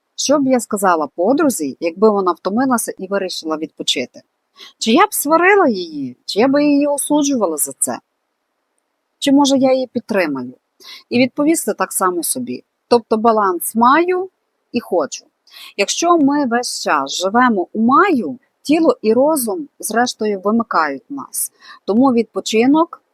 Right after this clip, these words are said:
дорівнює профілактика зриву. Яку можна використати практику? Нагадувати собі: "Я відпочиваю не замість роботи,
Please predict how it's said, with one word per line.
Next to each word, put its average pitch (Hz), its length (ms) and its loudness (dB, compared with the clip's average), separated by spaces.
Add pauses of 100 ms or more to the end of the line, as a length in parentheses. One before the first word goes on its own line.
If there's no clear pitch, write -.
дорівнює 226 720 0
профілактика 175 800 -4 (140)
зриву. 143 500 -6 (800)
Яку 359 380 0
можна 254 300 2
використати 180 880 -4 (180)
практику? - 540 -6 (140)
Нагадувати 294 600 0
собі: 156 500 -4 (100)
"Я 233 300 2
відпочиваю 175 880 -2 (100)
не 254 260 2
замість 190 500 -2
роботи, 311 520 -2